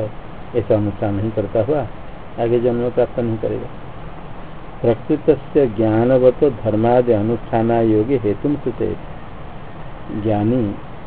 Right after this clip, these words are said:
धर्मादि अनुष्ठान नहीं करता है, इसमें हेतु सूचयति त्यक्त बाहेषण। इतना इच्छा से त्याग कर देने से आगे किसकी इच्छा करे कर्म करेगा। कार्यभूत सर्वानर्थ राहित्य मुक्त्वा पुनरअवयम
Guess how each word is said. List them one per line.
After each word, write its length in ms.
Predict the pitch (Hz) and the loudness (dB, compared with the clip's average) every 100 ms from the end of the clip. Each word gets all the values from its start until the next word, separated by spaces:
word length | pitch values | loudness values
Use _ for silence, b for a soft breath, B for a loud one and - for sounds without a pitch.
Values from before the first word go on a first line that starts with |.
| - | -10
धर्मादि 540 | 104 104 107 113 113 113 | -4 0 2 4 6 4
अनुष्ठान 420 | 107 107 120 107 | 2 2 0 2
नहीं 200 | 98 117 | 2 2
करता 320 | 117 98 101 | 2 0 0
है, 260 | 95 131 160 | -2 -2 -6
इसमें 380 | 160 - 101 | -6 -2 -2
हेतु 220 | 101 - 131 | -2 -4 -4
सूचयति 520 | 113 107 104 104 135 - | -4 -2 -2 -2 -6 2
त्यक्त 340 | 117 - - | 2 2 0
बाहेषण। 540 | 151 131 101 101 - 117 - - - - - - - | 2 4 4 0 0 -4 -6 -12 -12 -12 -14 -12 -6
इतना 480 | 110 - 113 107 104 - - - - | -6 -2 0 0 -2 -6 -12 -12 -10
इच्छा 280 | 117 - 117 | -8 0 0
से 180 | 120 104 | 2 0
त्याग 280 | - 107 | 2 2
कर 120 | 101 101 | 2 -2
देने 260 | 92 98 | -2 -4
से 200 | 98 151 175 - - - - | -4 -6 -8 -12 -14 -10 -4
आगे 160 | 110 101 | -4 -4
किसकी 420 | - 113 - 127 | -4 -4 -4 -8
इच्छा 220 | - 131 | 0 2
करे 180 | 123 123 | 2 -2
कर्म 220 | 120 120 120 | -2 -4 -4
करेगा। 280 | 107 87 90 - - - - - - - - - - - | -4 -6 -8 -12 -14 -14 -12 -12 -12 -12 -12 -12 -14 -4
कार्यभूत 600 | - 104 113 135 120 120 | 0 4 8 8 8 4
सर्वानर्थ 840 | 123 - 110 110 113 110 120 139 - | 2 4 4 6 6 6 4 2 4
राहित्य 460 | 113 104 110 - 107 | 4 4 0 2 0
मुक्त्वा 420 | 98 92 - 135 | 0 -4 0 0
पुनरअवयम 1160 | 143 - 110 107 113 104 98 98 113 113 98 | 0 -4 0 4 4 2 0 4 6 6 6